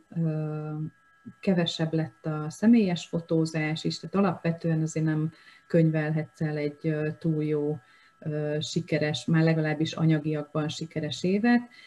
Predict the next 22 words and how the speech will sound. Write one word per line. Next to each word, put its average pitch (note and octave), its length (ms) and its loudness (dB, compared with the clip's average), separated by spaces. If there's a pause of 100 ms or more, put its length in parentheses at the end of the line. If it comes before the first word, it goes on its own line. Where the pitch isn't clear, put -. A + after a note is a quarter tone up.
(220)
ö, E3 280 4 (180)
és E3+ 160 -2
te F#3+ 100 4
mégis F3+ 340 8
belevágtál D#3 640 0
egy D#3 160 0
olyan D3+ 260 0
projektbe, G#3+ 720 0 (100)
ami F#3 200 4
effektíve F#3 500 4
nem G3 200 8
hoz E3 320 0
pénzt E3 380 2
neked, A#3 480 0 (300)
viszont F3+ 440 4
valamiért D#3+ 680 2
te D#3 100 -4
neked D#3 280 -6
az D#3 160 -6
így D3+ 120 -6
nagyon D#3 400 -2
kellett. D#3 560 -6